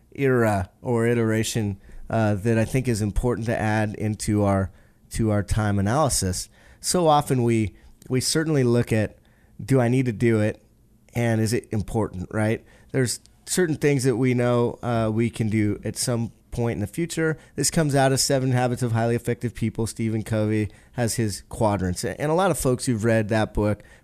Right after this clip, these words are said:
probably remember the quadrants. One of the things, though, that Adrian really hits on there, the significance piece, is really how much is, leverage am I gonna get through this activity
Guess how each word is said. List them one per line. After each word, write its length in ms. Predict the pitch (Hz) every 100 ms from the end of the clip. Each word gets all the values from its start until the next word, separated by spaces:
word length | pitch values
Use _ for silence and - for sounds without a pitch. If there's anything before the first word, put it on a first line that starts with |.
| -
probably 300 | 135 120 110
remember 360 | 107 110 104
the 80 | 101
quadrants. 500 | - 110 98 92 - - - - -
One 200 | 139 208
of 80 | 196
the 60 |
things, 320 | 143 143 131 110
though, 160 | 117
that 100 | 110
Adrian 360 | 120 160 135 110
really 180 | 107 104
hits 240 | 120 -
on 180 | 110 101
there, 220 | 104 101
the 200 | - 107
significance 760 | - 101 101 156 - 113 101 -
piece, 380 | - 95 - - - - _
is 240 | 131 107
really 540 | 117 160 190 165 135 110 - - - _ - _ -
how 440 | 143 151 190 240
much 420 | 165 156 147 - - -
is, 240 | 131 113 -
leverage 540 | 113 135 135 120 95
am 120 | 110
I 160 | 110 120
gonna 220 | 120 104
get 440 | 87 110 131 - - - - - _ _
through 340 | - 143 156
this 240 | 160 147 -
activity 760 | 110 - - 139 160 190 190